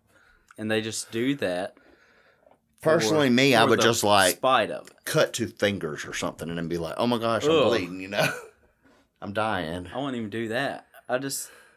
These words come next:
Speaker 1: I don't even know what
Speaker 2: Dig
Speaker 1: I
Speaker 2: your
Speaker 1: do.
Speaker 2: nose?
Speaker 1: Sure.
Speaker 2: 'Cause you're about
Speaker 1: Sure.
Speaker 2: to.
Speaker 1: <laughs> No, it's not. Anyways.
Speaker 2: In August, guards reported good behavior at Hatcher's parole review.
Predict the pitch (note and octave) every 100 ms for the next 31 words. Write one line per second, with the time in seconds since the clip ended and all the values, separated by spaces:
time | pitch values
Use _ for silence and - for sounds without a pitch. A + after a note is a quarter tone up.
0 | _ _ B2 C#3 B2 A2 A2+ G#2+ G#2+ G#2+
1 | G#2 G2 G#2+ B2 - - _ _ - -
2 | C#3+ G2 F2 - _ _ - A2+ G#2 G2
3 | E2+ F3 D#3 A#2+ A#2+ - - - D#3 E3+
4 | D3+ D#3 D#3 A#2 G2 - - - - _
5 | - B2 F#2 G#2+ D#3 F#2+ B2+ C3+ C#3 E3
6 | - - - - _ - F#2+ G2 G2+ A#2+
7 | B2+ - G2 A2+ A2+ A#2+ G2+ F#2+ G2 G#2+
8 | B2 D3 C3+ D3 B2 A2+ F#2 - G2 -
9 | G2+ F2 - B2 - - B2 A#2 G2+ F#2
10 | D#2+ D2+ C#2 C2+ A#1